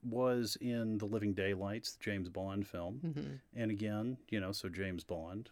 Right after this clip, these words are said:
Speaker 1: We know somebody that played James Bond, Sean Connery.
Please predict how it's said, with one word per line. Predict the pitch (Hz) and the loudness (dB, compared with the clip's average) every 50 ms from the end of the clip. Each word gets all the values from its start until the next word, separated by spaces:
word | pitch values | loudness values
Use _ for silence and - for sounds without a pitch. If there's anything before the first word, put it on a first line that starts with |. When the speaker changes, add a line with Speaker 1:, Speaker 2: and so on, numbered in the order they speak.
| - - | -10 -6
Speaker 1:
We | 180 196 190 | -2 0 0
know | 147 107 | 0 0
somebody | 98 - 107 101 95 90 | 0 0 -2 -2 -2 -2
that | 85 - | -4 -4
played | - 95 87 82 | -4 -4 -4 -4
James | 82 - 87 85 85 85 - | -6 -6 -6 -6 -6 -8 -6
Bond, | - 92 90 92 104 101 | -4 -4 -2 -2 -2 -2
Sean | - - 101 90 90 87 | -2 -2 -2 -4 -4 -4
Connery. | - 101 92 85 87 87 85 101 127 | -4 -4 -4 -4 -4 -6 -6 -8 -10